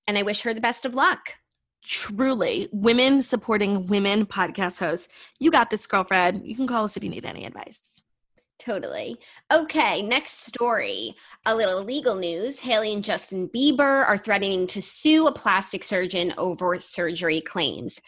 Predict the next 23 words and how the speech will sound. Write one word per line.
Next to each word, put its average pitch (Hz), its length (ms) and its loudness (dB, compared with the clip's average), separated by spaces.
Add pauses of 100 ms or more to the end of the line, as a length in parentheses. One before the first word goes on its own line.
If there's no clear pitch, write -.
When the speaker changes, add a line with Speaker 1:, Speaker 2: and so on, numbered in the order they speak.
(340)
Speaker 1:
A - 60 2
Beverly 254 340 6
Hills 233 220 2
plastic 190 320 0
surgeon's 196 460 -4
blowing 269 360 4
up 196 120 0
on 180 140 0
TikTok 175 420 -4
after 170 180 -4
posting 185 340 -4
a 175 40 -2
video 202 280 0
suggesting 180 540 -4
Hailey 160 340 -4
Bieber's 180 260 -2
had 165 160 -6
some 175 160 -4
work 190 180 -2
done 214 160 2
on 180 100 2
her 170 160 -4
face, 170 560 -4